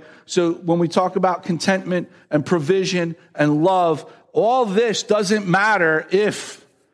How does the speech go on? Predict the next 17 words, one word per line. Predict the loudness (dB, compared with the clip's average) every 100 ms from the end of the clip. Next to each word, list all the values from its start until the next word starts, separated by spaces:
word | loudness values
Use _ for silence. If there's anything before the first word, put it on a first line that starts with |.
| _ _
you | -6
don't | -2 0 0 0
have | -2 0
your | -4
priorities | 0 0 2 0 -2 -4
and | -6
your | -4
heart | -4 -4
straight. | -8 -10 -10 -12 _ _ _ _ _ _ _ _ _ _
And | -2 2
that's | 2 0 0
how | 0
we're | 0 0
gonna | 0 0
round | 2 0 0
out | -2 -4 -12
today. | -8 -8 -8 -12